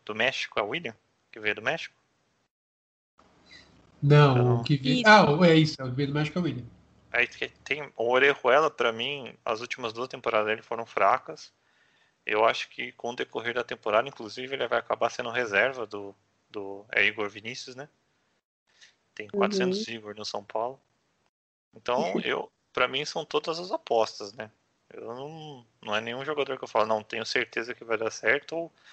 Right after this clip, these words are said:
Speaker 1: "tenho certeza que vai dar errado".
Speaker 3: É
Speaker 1: E
Speaker 3: que
Speaker 1: o
Speaker 3: o São
Speaker 1: Beni-,
Speaker 3: Paulo,
Speaker 1: e o
Speaker 3: o São Paulo
Speaker 1: Benítez
Speaker 3: Desculpa, pode falar, Guilherme.
Speaker 1: É, só, só pra terminar. E o Benítez, pra mim, é um jogador fraco. Se destacou num Vasco que,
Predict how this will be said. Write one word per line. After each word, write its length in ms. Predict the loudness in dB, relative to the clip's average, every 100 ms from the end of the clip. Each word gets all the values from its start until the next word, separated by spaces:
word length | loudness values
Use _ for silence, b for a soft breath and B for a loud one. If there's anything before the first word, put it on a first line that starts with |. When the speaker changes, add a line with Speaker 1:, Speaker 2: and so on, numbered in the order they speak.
| b b
Speaker 1:
"tenho 160 | -4 -4
certeza 460 | -2 -4 -2 -6 -8
que 100 | -4
vai 120 | -2
dar 140 | 0
errado". 400 | 0 -2 -4 -8 _ _ _ _ _ -12
Speaker 3:
É 80 | -2
Speaker 1:
E 60 |
Speaker 3:
que 60 | -2
Speaker 1:
o 40 |
Speaker 3:
o 20 |
São 180 | 2 2
Speaker 1:
Beni-, 120 | 2
Speaker 3:
Paulo, 400 | 6 6 6 0 _ _ _ -4
Speaker 1:
e 80 | -4
o 40 |
Speaker 3:
o 300 | 2 0 0
São 200 | -4 -4
Paulo 220 | -4 -6 -6
Speaker 1:
Benítez 300 | -10 -18 -20 _ _ _ _
Speaker 3:
Desculpa, 380 | -18 -12 -10 -6
pode 200 | -4 -4
falar, 220 | -4 -6
Guilherme. 260 | -6 -12 -18 _ _ _ _ _ 0
Speaker 1:
É, 120 | 0
só, 160 | 4 2
só 160 | 2 0
pra 100 | 2
terminar. 420 | 0 0 -2 -2 -14
E 80 | -12
o 40 |
Benítez, 500 | -8 -10 -10 -16 -16
pra 200 | -8 -8
mim, 540 | -6 -10 -12 -12 -14 -18 -10
é 80 | -8
um 80 |
jogador 440 | -4 -6 -4 -6 -6
fraco. 720 | -2 2 2 0 -6 -20 -20
Se 140 | -10 -6
destacou 480 | -4 -2 -2 -2 -8
num 160 | -8
Vasco 500 | -2 2 2 0 -16
que, 400 | -20 -16 -16 -16